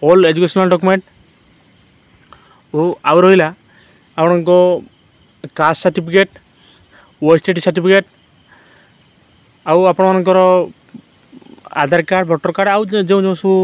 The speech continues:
ଆପଣଙ୍କ ପରିଚୟ ପତ୍ର ଅଛି, ଯାହାକି ଆପଣଙ୍କ କଥା ରହିଲା ଯେ ଆପଣମାନେ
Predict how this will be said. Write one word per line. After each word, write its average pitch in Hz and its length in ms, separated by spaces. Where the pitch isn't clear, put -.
ଆପଣଙ୍କ 175 320
ପରିଚୟ 170 300
ପତ୍ର 170 280
ଅଛି, 170 200
ଯାହାକି 175 260
ଆପଣଙ୍କ 190 460
କଥା 180 220
ରହିଲା 190 240
ଯେ 202 160
ଆପଣମାନେ 190 500